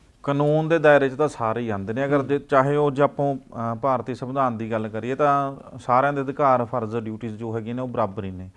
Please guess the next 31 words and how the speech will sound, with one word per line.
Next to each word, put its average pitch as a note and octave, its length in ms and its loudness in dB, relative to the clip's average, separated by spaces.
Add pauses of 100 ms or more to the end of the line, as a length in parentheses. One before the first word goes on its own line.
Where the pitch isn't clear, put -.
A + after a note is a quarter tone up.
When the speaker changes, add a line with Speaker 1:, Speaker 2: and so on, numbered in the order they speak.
(140)
Speaker 2:
ਹੂੰ। C3+ 140 -8 (180)
Speaker 1:
ਜਦੋਂ C3 220 4
ਕਾਨੂੰਨ D3+ 500 0 (680)
ਕਿਸੇ C3+ 240 -4
ਤੇ, C#3 240 0 (480)
ਅ, A#2+ 260 -2 (400)
ਕੋਈ C3 120 0
ਕਾਰਵਾਈ C3 420 4
ਕਰਨ B2+ 240 -2
ਦਾ B2+ 120 4
ਆਦੇਸ਼ A#2 300 0
ਦਿੰਦਾ A2+ 260 -2
ਹੈ A#2+ 60 2
ਤਾਂ C#3 140 0
ਚਾਹੇ C3 300 -2
ਉਹ C3 180 -4
ਕਿਸੇ C3 240 -4
ਵੀ C3 120 -6
ਉਹਦੇ, B2+ 200 -4
ਜਿਵੇਂ C3 240 -8
ਹੁਣ, C3+ 180 -8
ਅ, - 800 -12
ਕੱਲ੍ਹ, C#3 340 0 (380)
ਅੱਜ A#2 140 -6 (580)
ਜਥੇਦਾਰ B2 420 0
ਸਾਹਿਬ C3 220 -2
ਕਹਿ B2 160 0
ਰਹੇ B2+ 80 -4
ਨੇ C3 100 -6
ਕਿ B2 120 -6
ਮੈਂ, A#2+ 420 -2